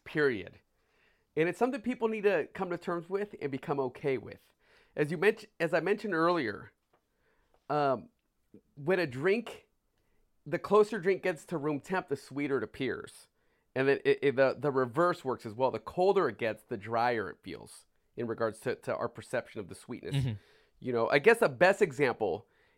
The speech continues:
Speaker 1: is, you know, um, ice cream, when you're eating it, doesn't necessarily seem too sweet.
Speaker 2: Right.
Speaker 1: But if you allow it to melt,
Speaker 2: Oh, man.
Speaker 1: it'll, it can become very, very sweet, which is why a lot of little kids, they actually will take their spoon and they'll, they'll whip it. They'll introduce kinetic force until it melts,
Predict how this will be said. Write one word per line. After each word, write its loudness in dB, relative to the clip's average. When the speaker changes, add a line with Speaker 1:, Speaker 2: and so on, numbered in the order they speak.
Speaker 1:
is, 0
you -2
know, 2
um, 2
ice 6
cream, 0
when 0
you're -2
eating -2
it, -4
doesn't -2
necessarily -2
seem -6
too -6
sweet. -8
Speaker 2:
Right. 2
Speaker 1:
But -2
if -8
you 0
allow 6
it -2
to -6
melt, 0
Speaker 2:
Oh, -2
man. -4
Speaker 1:
it'll, 4
it -4
can -4
become -4
very, 4
very -2
sweet, -10
which 6
is -10
why 6
a 6
lot 10
of 0
little 0
kids, 2
they 4
actually 4
will -2
take 0
their 0
spoon 2
and 2
they'll, 6
they'll 2
whip 0
it. -6
They'll 6
introduce 0
kinetic 0
force 0
until -4
it -6
melts, -4